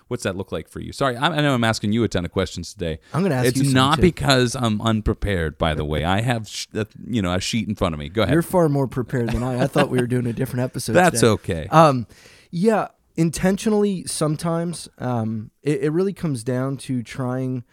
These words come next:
Speaker 2: uh, and honestly, this is where social media has been helpful, because if I'm on
Speaker 1: Okay.
Speaker 2: social media, I'm seeing students, and so they, they don't just fall out of sight, out of mind, because they're present. And so there are some conversations. Usually it'll look like a, a reaching out,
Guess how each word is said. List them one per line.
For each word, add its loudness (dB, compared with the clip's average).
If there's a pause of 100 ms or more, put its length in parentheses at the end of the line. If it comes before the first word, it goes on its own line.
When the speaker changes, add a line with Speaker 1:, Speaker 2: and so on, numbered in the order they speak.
(500)
Speaker 2:
uh, -4
and -2
honestly, -4
this -4
is -8
where -4
social -6
media -4
has -8
been -8
helpful, -10 (400)
because 0
if -4
I'm 0
on 0
Speaker 1:
Okay. -4
Speaker 2:
social -4
media, 0
I'm -2
seeing -2 (220)
students, -4
and -6
so -6
they, -4 (260)
they 0
don't 0
just -6
fall -2
out -2
of -8
sight, -2
out -2
of -6
mind, -6
because -10
they're -10
present. -6 (540)
And -6
so -6 (960)
there 4
are 2
some -2
conversations. -4
Usually -4
it'll -2
look -6
like -4
a, -4
a -6
reaching -6
out, -6